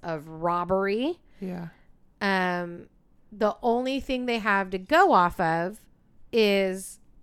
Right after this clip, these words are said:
Speaker 1: a letter that had been sent to the Beverly Hills Police Department. When they open the letter, it basically just has, um, Susan's address and the word cadaver.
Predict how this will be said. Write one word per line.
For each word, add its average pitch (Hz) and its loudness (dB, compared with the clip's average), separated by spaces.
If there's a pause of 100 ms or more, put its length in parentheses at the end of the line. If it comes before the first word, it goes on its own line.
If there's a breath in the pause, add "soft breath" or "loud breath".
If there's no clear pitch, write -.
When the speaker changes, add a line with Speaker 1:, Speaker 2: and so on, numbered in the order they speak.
Speaker 1:
a 208 0
letter 226 4
that 185 -2
had 190 0
been 185 -4
sent - -2
to - -8
the 190 0
Beverly 220 -2
Hills 196 -6 (180)
Police 240 -2
Department. 185 -4 (100)
When 208 -6
they 202 -2
open 233 -4
the 220 -8
letter, 208 0
it 185 -8
basically 208 -6
just 190 -8
has, 180 0 (400)
um, 175 -4 (120)
Susan's 185 -6 (120)
address 196 0 (580 soft breath)
and 196 0
the 185 2
word 185 2
cadaver. 165 -2